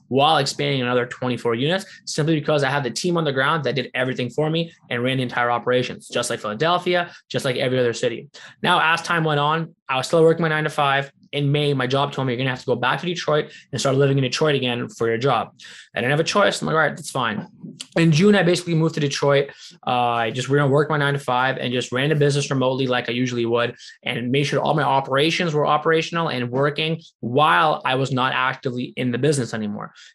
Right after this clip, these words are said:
Because the main thing a lot of people don't understand is there's a difference between working in your business and working on your business. You wanna take yourself out of the operations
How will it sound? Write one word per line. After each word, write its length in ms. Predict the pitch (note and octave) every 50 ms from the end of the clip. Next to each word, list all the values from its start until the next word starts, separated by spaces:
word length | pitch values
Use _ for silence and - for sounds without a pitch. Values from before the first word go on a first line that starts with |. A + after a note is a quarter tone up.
| _
Because 320 | - B2 C3 C#3+ C#3 C3 - -
the 160 | - C#3 C#3+
main 240 | D#3 F3 G3+ A3 G#3+
thing 140 | G#3 F#3 E3+
a 40 | D#3
lot 100 | D#3 D#3
of 40 | D3+
people 140 | E3 D#3+ D#3+
don't 80 | D3
understand 400 | C#3 C#3 B2+ - - C#3 C3 B2+
is 200 | A#2+ A#2 A#2+ B2+ - _ - - - _ _
there's 140 | C3+ C3
a 60 | C#3 C3+
difference 320 | C3+ F3 F3 G#3+ G#3 F3+
between 320 | D#3 C#3+ - E3 D3+ C3+
working 320 | B2+ C#3+ D3+ D3 - C#3 A#2+
in 160 | B2 B2+ C3+
your 140 | D3+ E3 E3
business 360 | E3 F3+ F3+ F#3 G3 F#3 -
and 80 | C#3+ C#3
working 220 | C#3 C#3 C#3 B2
on 180 | - C3+ C3+ B2+
your 80 | A#2+
business. 420 | B2 B2+ B2 A2+ A#2 A2 A2 - -
You 80 | C#3+
wanna 200 | D#3 F3+ G3+ F#3
take 180 | - - F3 E3
yourself 300 | E3 D3 C#3+ D#3+ D3+ C#3 C3+
out 180 | C3 C3+ D3+
of 60 | D#3+
the 80 | D#3 D3+
operations 720 | D3 D3 C#3+ C3 B2 B2+ C#3+ D3 - G3 G3+ G#3+ G#3+ -